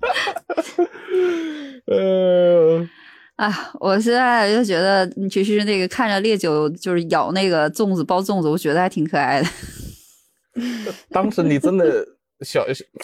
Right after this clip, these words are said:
Speaker 1: 哎，你可能自己在绑这个东西的时候，你可能自己不察觉，你要是旁人在旁边看，“我操，这小伙子在用力的，是吃哪人地儿都干上了，恨不得把这粽子捏，<laughs> 捏，给他一下拦腰砍断似的那种感觉，你知道吧？”
Speaker 2: 对，就感觉包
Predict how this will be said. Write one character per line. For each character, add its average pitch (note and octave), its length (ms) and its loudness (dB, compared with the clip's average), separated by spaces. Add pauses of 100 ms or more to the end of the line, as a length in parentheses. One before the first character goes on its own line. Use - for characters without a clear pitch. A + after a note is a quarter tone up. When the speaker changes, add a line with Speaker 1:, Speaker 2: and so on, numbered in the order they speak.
(160)
Speaker 1:
哎， D3 140 0
你 E3+ 120 4
可 F#3 120 0
能 F3 120 0
自 G#3+ 140 -4
己 C#3+ 100 2
在 D3+ 200 2
绑 C3+ 280 -6
这 C#3+ 120 0
个 F3 60 4
东 D3+ 200 2
西 C3+ 60 -6
的 A#2 200 4 (200)
时 - 100 -8
候， A#2+ 140 2
你 C#3 120 0
可 C#3+ 140 -8
能 A2+ 160 -2
自 D#3 160 -4
己 C3 100 -2
不 D#3 140 -2
察 C3 220 -4
觉， B2 120 0
你 B2+ 120 -2
要 F3+ 180 2
是 F#3+ 100 0 (220)
旁 D#3 160 0
人 F#3+ 100 2
在 F#3+ 140 0
旁 D3+ 160 -6
边 F3 80 -6
看 - 160 -12
，“我 F3 120 -2
操， - 220 -8
这 A3 120 -2
小 G#3 180 0
伙 G3+ 100 2
子 F3+ 140 -2
在 G#3 100 2
用 A3+ 300 2
力 G#3 60 2
的， C#3 160 2
是 - 180 -6
吃 - 220 -2
哪 C4 160 2
人 F#3 160 2
地 D4 80 2
儿 A#3 80 4
都 G3+ 120 2
干 A#3 220 0
上 G3+ 140 2
了， F3 120 2 (280)
恨 C4 100 0
不 C4+ 80 2
得 C4 60 4
把 A3 160 0
这 B3 80 0
粽 C4 240 4
子 A3+ 80 2
捏， C#4 340 4
<laughs> F#3+ 100 -10
捏， E4 160 2 (640)
给 G3+ 80 2
他 B3+ 100 4
一 C4 200 4
下 D4 120 4 (280)
拦 F#3+ 200 2
腰 D4+ 160 4
砍 G3 240 0
断 B3+ 240 4
似 F3+ 120 2
的 D#3 160 2
那 G#3 140 4
种 F3 260 0
感 D3 180 2
觉， C3+ 140 4
你 D3 80 0
知 C3+ 80 0
道 C3+ 120 4
吧？” B2 140 2
Speaker 2:
对， F#3 720 -6
就 D4 140 2
感 G#3 240 2
觉 G3+ 140 2
包 D4+ 160 0